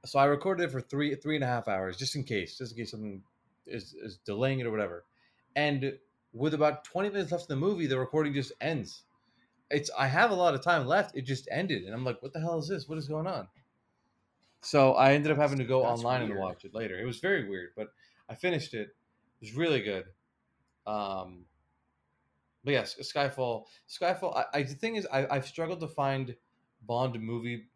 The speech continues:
Speaker 1: songs that go well, and Sam Smith's, um, is pretty good, but Adele's is just, um, I just feel like there's, there's levels to this, and, and, and Adele's is just way higher.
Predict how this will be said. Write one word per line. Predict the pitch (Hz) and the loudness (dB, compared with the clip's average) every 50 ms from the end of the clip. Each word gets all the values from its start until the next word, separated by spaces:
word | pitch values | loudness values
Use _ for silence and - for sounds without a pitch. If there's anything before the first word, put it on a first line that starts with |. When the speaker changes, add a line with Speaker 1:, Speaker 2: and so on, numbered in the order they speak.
| _ | _
Speaker 1:
songs | - - - - 120 110 113 117 120 117 104 | -16 -12 -8 -4 -4 -4 -2 -4 -6 -6 -8
that | 110 113 107 - - | -8 -10 -10 -10 -6
go | - 113 110 | -4 -2 -2
well, | 107 101 95 101 98 104 113 123 131 139 135 - _ _ _ _ _ _ _ _ _ _ - | -2 -2 -2 -2 -2 -2 -2 -2 -4 -6 -8 -12 _ _ _ _ _ _ _ _ _ _ -10
and | - 123 110 | -10 -8 -8
Sam | - - - 147 147 156 170 160 | -8 -6 -4 -2 -2 -2 -2 -2
Smith's, | - - - 143 143 143 139 139 - - - - _ _ _ _ _ _ _ _ _ _ _ _ _ _ | -4 -6 -4 -2 -2 -2 -2 -4 -8 -14 -14 -16 _ _ _ _ _ _ _ _ _ _ _ _ _ _
um, | - 117 117 113 110 110 107 104 104 101 101 101 98 - - _ _ - | -6 -4 -2 0 0 0 -2 -2 -6 -8 -12 -14 -16 -20 -20 _ _ -12
is | 131 - | -12 -10
pretty | - - 135 120 110 | -8 -6 -4 -4 -4
good, | 95 107 104 98 95 92 - - _ _ _ _ _ _ _ _ _ _ _ _ _ _ _ _ _ _ _ _ - | -2 -4 -4 -4 -4 -6 -10 -16 _ _ _ _ _ _ _ _ _ _ _ _ _ _ _ _ _ _ _ _ -2
but | - 127 120 | -2 0 0
Adele's | 113 107 101 95 120 120 117 113 110 104 98 92 - 120 - | 0 -2 -2 0 0 2 2 2 2 0 -2 -6 -12 -14 -12
is | - 110 95 87 | -12 -12 -12 -12
just, | - - - 110 101 90 - - - - _ - _ _ _ _ _ _ - | -14 -12 -10 -8 -8 -8 -10 -16 -18 -20 _ -20 _ _ _ _ _ _ -10
um, | 107 101 95 90 87 85 85 85 82 _ _ _ _ _ _ _ _ _ _ _ _ _ _ _ _ - | -8 -8 -6 -8 -8 -10 -14 -20 -20 _ _ _ _ _ _ _ _ _ _ _ _ _ _ _ _ -10
I | - 107 104 - | -10 -10 -10 -10
just | - 117 104 | -12 -12 -10
feel | - - 120 | -8 -6 -4
like | 107 110 101 107 95 | -4 -4 -4 -6 -6
there's, | 101 101 98 104 - 104 101 104 | -6 -8 -8 -6 -6 -8 -6 -4
there's | 101 104 104 98 98 | -4 -6 -4 -4 -4
levels | 101 101 101 104 95 - | -4 -2 -2 -4 -8 -10
to | - 90 | -12 -12
this, | 82 82 80 - - - _ _ _ _ _ _ _ _ _ _ _ _ _ - | -12 -12 -14 -14 -18 -20 _ _ _ _ _ _ _ _ _ _ _ _ _ -10
and, | - 98 98 71 80 95 98 | -8 -8 -6 -6 -6 -8 -8
and, | - 101 101 101 104 - | -8 -8 -8 -8 -6 -6
and | 95 104 107 | -4 -2 -2
Adele's | 107 101 - 107 107 110 107 98 | -2 -2 0 0 2 2 0 -2
is | 95 - | -6 -12
just | 95 92 - | -16 -18 -16
way | 95 92 95 104 98 92 | -12 -6 -2 0 0 0
higher. | 90 95 95 90 90 87 87 85 | 0 0 -2 -2 -2 -4 -6 -10